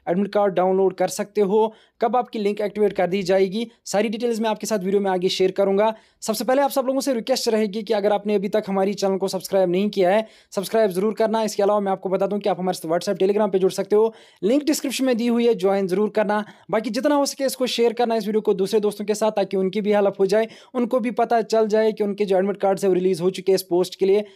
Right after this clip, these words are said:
ताकि वो डाउनलोड कर सके। चलिए वीडियो को स्टार्ट करते हैं। तो यहाँ पे सबसे पहले मैं आपको बता देता हूँ, आज ये नोटिफिकेशन रिलीज हुई, इससे पहले भी एक नोटिफिकेशन रिलीज हुई थी जिसमें आपके एग्जाम डेट्स के regarding लिखा गया था और ये भी बताया गया था कि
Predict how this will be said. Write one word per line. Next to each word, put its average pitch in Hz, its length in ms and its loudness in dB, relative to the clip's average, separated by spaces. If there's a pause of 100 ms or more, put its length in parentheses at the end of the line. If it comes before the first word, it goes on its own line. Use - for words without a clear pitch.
(160)
ताकि 170 200 0
वो 185 80 4
डाउनलोड 202 460 2
कर 208 120 -2
सके। 214 560 -2 (120)
चलिए 240 180 2
वीडियो 233 160 0
को 214 140 0
स्टार्ट 202 340 0
करते 170 200 -2
हैं। 165 60 -4
तो 180 80 0
यहाँ 220 180 2
पे 320 100 0
सबसे 269 220 -4
पहले 269 200 2
मैं 247 120 -2
आपको 220 180 -6
बता 214 160 0
देता 226 180 0
हूँ, 220 220 0 (260)
आज 196 220 0
ये 233 140 0
नोटिफिकेशन 208 500 -2
रिलीज 190 280 0
हुई, 214 160 -2
इससे 208 180 -2
पहले 208 260 0
भी 202 100 0
एक 185 120 0
नोटिफिकेशन 190 460 -2
रिलीज 190 240 0
हुई 190 140 0
थी 233 100 -4
जिसमें - 500 -6
आपके 196 320 0
एग्जाम 196 320 0
डेट्स 185 200 2
के - 80 0
regarding 190 340 2
लिखा 196 160 -2
गया 202 180 0
था 220 100 -2
और 214 120 4
ये 196 180 -2
भी 254 100 -2
बताया 226 300 0
गया 214 160 0
था 220 120 -2
कि 226 140 -2